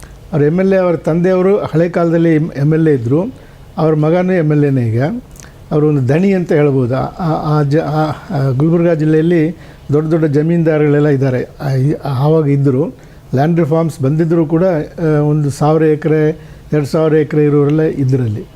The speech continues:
So ಅವರ ಮನೆಯಲ್ಲಿ ಒಬ್ಬ ದಲಿತ ಹುಡುಗಿ ಸತ್ತೋಗಿದ್ದಾಳೆ. ಅದನ್ನು ಅವರು ಸೂಯಿಸೈಡ್, ಆತ್ಮಹತ್ಯೆ ಅಂತ ಹೇಳಿ, ಆ, ಮಾಡ್ತಾಯಿದ್ದಾರೆ. ಮಾಡಿದ್ದು ಮಾತ್ರ ಅಲ್ಲ, ಅದನ್ನು ಬ-, ಬರಿಯಲು ಮಾಡಿಬಿಟ್ಟಿದ್ದಾರೆ ಅಂತ ಬರಿ ಮಾಡ್ತಾರೆ ಅಲ್ಲಿ.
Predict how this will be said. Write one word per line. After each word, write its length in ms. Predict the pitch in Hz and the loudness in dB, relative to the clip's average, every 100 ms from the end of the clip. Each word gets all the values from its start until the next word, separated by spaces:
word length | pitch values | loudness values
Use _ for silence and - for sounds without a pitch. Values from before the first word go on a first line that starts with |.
| - - - - - | -20 -20 -20 -12 -2
So 60 | |
ಅವರ 240 | 139 165 180 | 0 2 0
ಮನೆಯಲ್ಲಿ 800 | 165 170 180 165 175 131 143 175 220 - - | 0 2 2 2 2 2 0 -2 -6 -12 -4
ಒಬ್ಬ 320 | 156 151 156 | -2 0 0
ದಲಿತ 380 | 151 139 175 170 | 0 0 0 0
ಹುಡುಗಿ 300 | 160 156 175 | 0 2 0
ಸತ್ತೋಗಿದ್ದಾಳೆ. 920 | 147 139 175 165 151 139 135 170 214 - - - - - - | -2 -4 0 0 2 2 0 0 -4 -10 -14 -14 -12 -12 -4
ಅದನ್ನು 520 | 151 170 170 175 165 | 0 0 0 0 2
ಅವರು 500 | 156 156 156 156 151 | 2 2 4 4 2
ಸೂಯಿಸೈಡ್, 720 | 139 185 208 - 175 143 113 | 0 0 0 0 0 0 0
ಆತ್ಮಹತ್ಯೆ 760 | - 135 160 196 170 165 175 160 | -4 -4 -4 0 0 0 0 0
ಅಂತ 220 | 147 139 | 0 -2
ಹೇಳಿ, 420 | 143 135 170 160 | 0 2 2 0
ಆ, 1000 | 123 - - - - - 151 147 143 139 | -2 -8 -20 -20 -18 -6 -2 0 2 0
ಮಾಡ್ತಾಯಿದ್ದಾರೆ. 920 | 139 143 151 165 147 143 143 175 165 - - - - | 0 0 0 0 2 2 2 2 0 -6 -20 -14 -4
ಮಾಡಿದ್ದು 480 | 127 165 185 170 147 | 0 2 0 0 0
ಮಾತ್ರ 360 | 139 170 185 | 0 0 0
ಅಲ್ಲ, 180 | 165 143 180 196 262 - - | 0 0 0 -2 -8 -12 -4
ಅದನ್ನು 500 | 156 160 151 143 127 | 0 0 0 0 0
ಬ-, 340 | 135 135 123 | 0 0 0
ಬರಿಯಲು 360 | 151 185 190 180 | 0 2 0 0
ಮಾಡಿಬಿಟ್ಟಿದ್ದಾರೆ 880 | 151 151 143 143 139 135 131 113 92 | 0 0 0 0 0 0 0 -2 -2
ಅಂತ 240 | 127 123 | -4 -2
ಬರಿ 340 | 180 120 151 185 | -2 0 0 0
ಮಾಡ್ತಾರೆ 400 | 165 135 135 117 | 0 -2 -2 -2
ಅಲ್ಲಿ. 240 | 107 113 | -2 -4